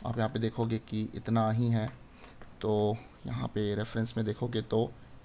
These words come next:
यहाँ से ये ओवरशैडो हुआ है ना, तो आप ना यहाँ से आके and then इसको मास्क करके आप थोड़ा सा नीचे भी ले सकते हो इस तरीके से।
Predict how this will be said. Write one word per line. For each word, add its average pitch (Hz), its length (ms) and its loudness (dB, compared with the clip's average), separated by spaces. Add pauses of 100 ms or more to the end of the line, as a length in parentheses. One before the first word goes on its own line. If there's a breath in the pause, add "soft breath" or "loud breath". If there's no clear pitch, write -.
(180)
यहाँ 120 220 4
से 127 140 -2
ये 156 60 0
ओवरशैडो 120 540 4
हुआ 98 240 0
है 101 60 -4
ना, 160 140 -6 (600)
तो 104 340 0
आप 104 320 -2 (600 loud breath)
ना 127 160 -4 (680 loud breath)
यहाँ - 160 -8
से - 240 -12
आके 113 460 -2
and 98 140 -4
then 101 120 -6
इसको - 220 -4
मास्क 139 280 -4
करके 156 160 -4
आप 143 140 -6
थोड़ा - 180 2
सा - 100 -2
नीचे 113 280 2
भी 113 80 4
ले 101 140 -2
सकते - 260 -10
हो - 60 -14 (2250)
इस - 160 -10
तरीके 113 320 -2
से। - 160 -10